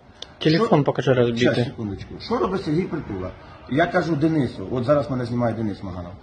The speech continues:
Speaker 2: Денис, кажу, знімайте все на відео, де, куди ми потрапили. Ну що, в бункер до Кадирова попали? Я щас не поняв, кажу. Е, коли Денис із жіночкою, представницею цієї, яка організувала зустріч,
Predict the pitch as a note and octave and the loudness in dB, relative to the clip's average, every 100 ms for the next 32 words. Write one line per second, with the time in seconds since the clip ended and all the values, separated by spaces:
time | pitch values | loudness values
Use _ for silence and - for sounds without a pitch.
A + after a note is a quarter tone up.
0 | - A#2+ E3 E3 - G#2+ A2+ - D#3 F#3 | -12 -2 2 2 -2 -6 -4 0 2 2
1 | G3+ - F#3 F3 B2+ A#2+ D3 D3 D#3+ F3 | -2 -2 0 0 0 0 0 0 2 2
2 | F3 F#3 E3+ - C#3 D#3 D#3 B2 D#3+ F3+ | 2 -2 -2 -2 -2 -2 0 2 2 2
3 | E3 A#2+ - E3+ - - - - A2+ G#2+ | 0 -2 -2 -2 -2 -2 -2 -2 -2 0
4 | B2 A2+ C3+ E3 D3 G#2 F2 F#2 F#2+ - | -4 -6 -8 -6 -4 -6 -6 -12 -18 -20
5 | - - - - - B2 B2 B2 B2 A#2+ | -20 -20 -20 -12 2 6 8 8 4 -2
6 | F3 F#3 G3 E3+ E3+ C#3 A#2+ - - _ | -4 -4 -2 -2 0 0 -4 -10 -20 _
7 | - C#3 C3+ D3+ C3 B2+ E3 C#3 - B2+ | -6 -2 -2 -2 -2 0 2 2 0 -4
8 | C3 - C3 C3 A#2 A#2 A2 B2 A#2 A#2+ | -4 -4 -2 0 -2 -4 -2 -2 0 0
9 | A#2+ A#2+ B2 G#2+ A2 A#2 | 0 0 0 0 -6 -8